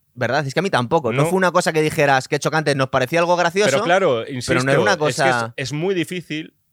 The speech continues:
Speaker 2: juzgar algo sobre el papel, de verlo escrito y, joder, lees en el guión, no, y entonces Lorraine, eh, le pone la mano en el muslo a Marty. Y, a ver, tú luego lo ves en la película, es cómico,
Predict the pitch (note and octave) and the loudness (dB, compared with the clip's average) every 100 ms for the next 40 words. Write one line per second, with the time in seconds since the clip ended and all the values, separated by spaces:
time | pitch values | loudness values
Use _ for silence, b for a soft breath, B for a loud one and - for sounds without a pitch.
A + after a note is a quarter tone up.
0 | _ _ - B2 A2 C#3 E3 F3 C#3+ A2+ | _ _ -10 -10 -2 2 2 2 0 -4
1 | - G2 G#2 F#2+ G#2+ D3+ E3+ G3+ A#2 A#2+ | -6 -8 -8 -2 -2 0 0 0 -2 0
2 | D3 D3 - E3+ F3+ G3+ G#3 B2 A2+ A2+ | -2 -4 -2 -4 -2 -2 -2 -4 -6 -8
3 | A2+ - D3 C#3+ G2 G#2+ A2+ A#2+ D#3 D#3 | -10 -8 -6 -4 -6 -12 -14 -4 -4 -2
4 | D#3+ D#3+ D3 D3 C3+ B2 A#2+ B2+ C#3+ D#3 | -2 -4 -2 -2 0 0 -4 -8 -4 -4
5 | A#2 A#2+ A#2+ A#2+ D#3+ F#3 E3+ E3 E3+ G3+ | -4 -6 -6 -8 -8 -4 -2 -2 -2 -6
6 | A3+ b b b b b C3 C3 C3 C3 | -8 b b b b b -6 -4 -2 -2
7 | C3+ C3 B2 D3+ E3+ F#3+ D3 D3 F3 G3 | -2 -2 -2 0 0 2 2 2 0 0
8 | G3+ C#3+ C3 D3+ D#3+ F3 F#3+ F3 B2 A2+ | -2 -4 -2 -2 -2 0 2 2 0 0
9 | E3 F3 A#2 F2+ F2 E2 A2 A2 _ - | 0 -2 -8 -12 -16 -14 -14 -14 _ -8
10 | A2 C3 F3 A#2 C#3 D#3 G#3 C#3 B2+ B2+ | -2 0 0 -2 -6 -4 -2 -2 -2 -4
11 | A2 G#2+ G#2+ A2+ A#2 D3+ C3+ G#2 - - | -6 -6 -6 -10 -8 -4 -4 -6 -12 -8
12 | B2 C3+ C3+ E3+ | -6 -6 -4 -4